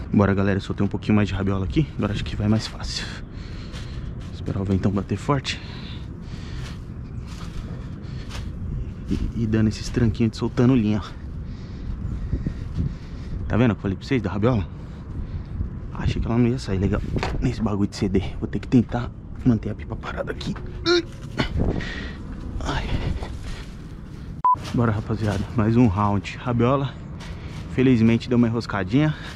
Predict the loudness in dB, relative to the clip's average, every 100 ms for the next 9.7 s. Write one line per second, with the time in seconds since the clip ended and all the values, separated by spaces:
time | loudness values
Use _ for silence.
0 | -10 -12 -10 -10 -8 -6 0 4 4 2
1 | -2 -2 -2 4 6 8 6 6 6 4
2 | 2 -8 -10 -10 -10 -10 -10 -10 -10 -10
3 | -8 -4 2 2 4 0 0 4 4 4
4 | -2 -8 -12 -10 -10 -10 -8 -10 -8 -8
5 | -6 -6 -4 -4 -2 -2 0 0 2 4
6 | 4 2 0 4 4 4 -2 -6 -4 -4
7 | -4 -2 0 0 -2 -6 -4 -2 0 2
8 | 2 4 6 6 4 0 -2 -10 -10 -10
9 | -8 -2 0 0 2 0